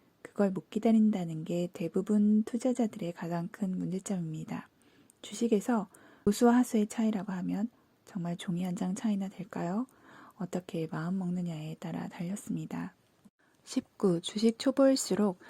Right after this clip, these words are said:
롱런하려면 멘탈부터 관리하라. 장 초반 손실이 나면 일단 심리가 쫓기게 되어 거래가 터지면서 올라가는 주식을 고점에서 추격 매수하게 됩니다. 매수하고 나서 꼭지에 물린 것을 깨닫곤 하는데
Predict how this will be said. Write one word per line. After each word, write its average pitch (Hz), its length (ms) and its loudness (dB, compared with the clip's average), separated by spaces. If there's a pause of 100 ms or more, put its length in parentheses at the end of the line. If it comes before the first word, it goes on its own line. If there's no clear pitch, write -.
(260)
롱런하려면 196 880 2
멘탈부터 202 720 -2
관리하라. 180 720 -2 (180)
장 190 320 -2
초반 196 520 0
손실이 247 420 4
나면 180 440 -2 (380)
일단 180 520 -2
심리가 233 420 4
쫓기게 240 380 0
되어 160 360 -6
거래가 170 380 -2
터지면서 220 760 2 (380)
올라가는 196 480 0
주식을 165 600 -6
고점에서 190 840 0
추격 262 360 4
매수하게 180 460 0
됩니다. 156 480 -8 (380)
매수하고 233 500 0
나서 185 420 0
꼭지에 254 440 0
물린 165 320 -4
것을 170 300 -6
깨닫곤 220 440 -2
하는데 208 580 2